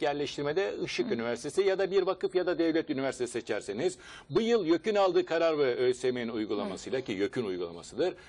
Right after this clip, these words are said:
Speaker 1: Gençler eğitimden önce kayıtlarını yaptıracakları için hiçbir zorluk çekmeyecekler. O zaman ek yerleştirmeyi rahatlıkla seçme şansına sahipsiniz.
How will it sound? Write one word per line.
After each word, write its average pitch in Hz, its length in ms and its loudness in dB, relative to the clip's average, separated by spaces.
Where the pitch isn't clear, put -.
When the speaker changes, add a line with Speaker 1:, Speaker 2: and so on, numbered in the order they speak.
Speaker 1:
Gençler 101 440 -4
eğitimden 117 640 -4
önce 107 520 -2
kayıtlarını 98 420 -6
yaptıracakları 87 600 -8
için 143 280 -6
hiçbir 104 420 -6
zorluk 98 400 -6
çekmeyecekler. 156 720 -2
O 120 60 -4
zaman 120 180 -4
ek 120 220 -4
yerleştirmeyi 104 540 -4
rahatlıkla 113 400 -2
seçme 107 300 -8
şansına 135 380 -8
sahipsiniz. 131 560 -2